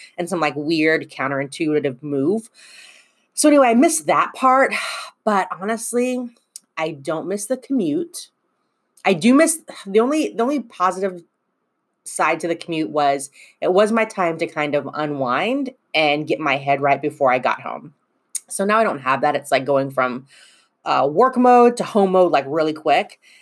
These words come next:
And, uh, sometimes I'm just not ready. Like, my husband is bouncing around. He's,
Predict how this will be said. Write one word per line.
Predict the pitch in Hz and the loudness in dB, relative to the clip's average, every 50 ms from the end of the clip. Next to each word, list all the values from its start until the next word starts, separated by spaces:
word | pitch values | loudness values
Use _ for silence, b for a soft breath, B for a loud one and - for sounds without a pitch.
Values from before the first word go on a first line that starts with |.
| b b b b _ - | b b b b _ -2
And, | 180 180 170 165 165 165 160 | 0 2 2 0 0 2 4
uh, | 165 151 143 139 139 143 156 160 B B B B B B B B B | 4 6 6 4 2 0 -2 -6 B B B B B B B B B
sometimes | - - 214 208 202 226 202 | -4 -2 -2 0 0 0 0
I'm | 185 165 147 | 0 -2 -4
just | 156 151 - - | -6 -8 -8 -6
not | 151 131 - | -6 -4 -4
ready. | - 113 117 101 143 | -4 -6 -6 -6 -6
Like, | 147 131 127 | -8 -8 -8
my | 143 151 | -8 -8
husband | 156 165 151 147 160 165 156 156 151 151 139 - | -6 -8 -6 -4 -4 -4 -2 -2 -4 -4 -4 -6
is | 156 143 | -8 -6
bouncing | 135 151 139 147 143 135 - 143 | -4 -2 -2 -2 -2 -4 -6 -6
around. | 147 143 139 135 135 135 139 135 135 139 139 b b b b b b b b | -4 -2 0 2 2 2 0 0 -2 -4 -8 b b b b b b b b
He's, | _ - - 196 190 185 185 185 175 160 151 - - - - | _ -4 0 0 2 2 2 2 0 0 -2 -4 -4 -6 -6